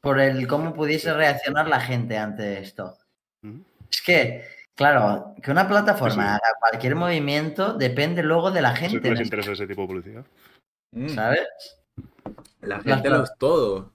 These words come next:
Speaker 3: realmente,
Speaker 1: las
Speaker 3: en, en este
Speaker 1: sí,
Speaker 3: tipo
Speaker 1: sí.
Speaker 3: de plataforma.
Speaker 1: Las plataformas así de streaming, si no estamos nosotros, ¿quién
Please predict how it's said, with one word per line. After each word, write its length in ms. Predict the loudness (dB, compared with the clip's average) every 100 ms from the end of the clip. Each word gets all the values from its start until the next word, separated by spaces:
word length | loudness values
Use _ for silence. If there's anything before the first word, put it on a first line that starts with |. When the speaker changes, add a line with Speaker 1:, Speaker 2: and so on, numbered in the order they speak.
| -16
Speaker 3:
realmente, 480 | -8 -6 -6 -2
Speaker 1:
las 220 | 0 0 0
Speaker 3:
en, 60 |
en 100 | -4
este 200 | -4 -2
Speaker 1:
sí, 100 | 0 2
Speaker 3:
tipo 120 | 2
Speaker 1:
sí. 60 |
Speaker 3:
de 60 | 0
plataforma. 720 | -2 -4 -4 -4 -4 -8 -10 _ -4
Speaker 1:
Las 180 | -2 2
plataformas 680 | 2 4 2 2 4 2 2
así 200 | -2 -2
de 80 | 0
streaming, 520 | -2 -2 -2 0 -2 -6 -12
si 220 | -10 -4 0
no 120 | 0
estamos 480 | 2 2 4 2 2
nosotros, 1040 | -2 -2 -2 0 0 0 -2 -10 -16 _ _ _ _ _ _ _ _ _ _ _ -4
¿quién 500 | 2 2 2 -2